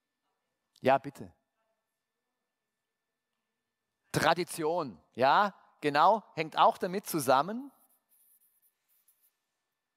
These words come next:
Also müssen wir gar nicht weiter entfalten, hat man schon immer so gemacht,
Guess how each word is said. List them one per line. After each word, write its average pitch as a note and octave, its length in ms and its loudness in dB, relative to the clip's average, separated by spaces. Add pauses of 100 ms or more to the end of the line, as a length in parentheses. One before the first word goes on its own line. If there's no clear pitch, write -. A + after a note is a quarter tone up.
(1400)
Also C#3+ 260 -2 (220)
müssen G#3 320 0
wir E3 140 4
gar G3 240 4
nicht G#3+ 180 -6
weiter E3+ 640 2
entfalten, G#3+ 720 0 (180)
hat F3 160 2
man E3 100 -14
schon C#3+ 120 -18
immer G3+ 200 -2
so F3+ 160 2
gemacht, E3 380 2